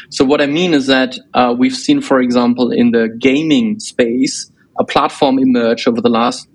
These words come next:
you know, ten years or eight years, which is called Discord, which has become really popular among some communities. So it started in gaming,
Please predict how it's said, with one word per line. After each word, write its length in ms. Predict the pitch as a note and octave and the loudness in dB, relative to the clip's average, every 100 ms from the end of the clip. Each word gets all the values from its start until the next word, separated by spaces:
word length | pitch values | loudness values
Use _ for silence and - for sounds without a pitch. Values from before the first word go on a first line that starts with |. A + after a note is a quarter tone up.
| - | -2
you 120 | B2 | 0
know, 100 | A2+ | 2
ten 340 | A2 - C#3 C#3 | -2 -2 0 2
years 560 | B2 B2 A#2+ - - _ _ - | 2 2 -2 -6 -16 _ _ -6
or 200 | - - | -6 0
eight 240 | C#3 C#3 C3 | 0 2 2
years, 400 | B2+ A#2 A#2 - - - | 2 0 -4 -12 -6 -2
which 140 | - | -2
is 80 | B2 | -2
called 320 | - A#2 G#2 - | -2 -2 -4 -4
Discord, 500 | D#3 - - A2+ B2+ - _ _ - - - - | -4 -2 0 0 -2 -8 _ _ -20 -20 -20 -4
which 140 | - - | -2 0
has 120 | F3+ | -2
become 340 | - F3+ D3+ | -2 0 0
really 260 | D3 F#3 F3 | 0 -2 -4
popular 520 | - D#3 - B2+ A2+ - | -2 -2 0 0 2 0
among 340 | C3+ C3 B2+ | 0 2 0
some 560 | - - D3 C#3+ C#3 C3 | -2 -2 0 0 0 -2
communities. 880 | C3+ B2+ B2+ C#3+ C#3+ A2+ - - - | 0 2 2 2 0 -2 -4 -10 -12
So 200 | - B2+ | -2 -2
it 100 | - | -2
started 420 | - B2+ C3+ D#3 | -4 -2 -2 0
in 120 | D3+ | 0
gaming, 640 | C3+ C3 C3 B2 B2 C#3 | 2 2 2 2 0 -2